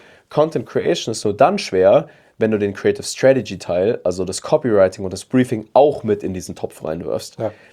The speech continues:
Speaker 1: Wenn das aber erstmal bei dir liegt, wir einen Zwei-Stunden-Blocker haben, wo du nach unseren S O Ps im Prinzip Creative
Speaker 2: Ja.
Speaker 1: Strategy machst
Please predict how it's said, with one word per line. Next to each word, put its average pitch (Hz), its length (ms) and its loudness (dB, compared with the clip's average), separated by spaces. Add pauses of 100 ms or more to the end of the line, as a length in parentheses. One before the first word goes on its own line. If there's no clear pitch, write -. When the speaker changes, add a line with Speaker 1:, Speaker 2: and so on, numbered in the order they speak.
Speaker 1:
Wenn 95 100 -8
das 156 200 2
aber 139 420 6 (220)
erstmal 113 400 2
bei 101 160 2
dir 147 180 2
liegt, 131 320 -4
wir 95 60 -4
einen 87 100 -8
Zwei-Stunden-Blocker 160 840 2
haben, 113 260 4
wo 107 60 -2
du 104 100 2
nach 98 160 -2
unseren 98 320 -4
S 95 180 -2
O 101 60 -4
Ps 156 260 -2
im 110 120 -4
Prinzip - 340 -8
Creative 156 260 4
Speaker 2:
Ja. 160 60 -10
Speaker 1:
Strategy 101 380 0
machst 110 380 0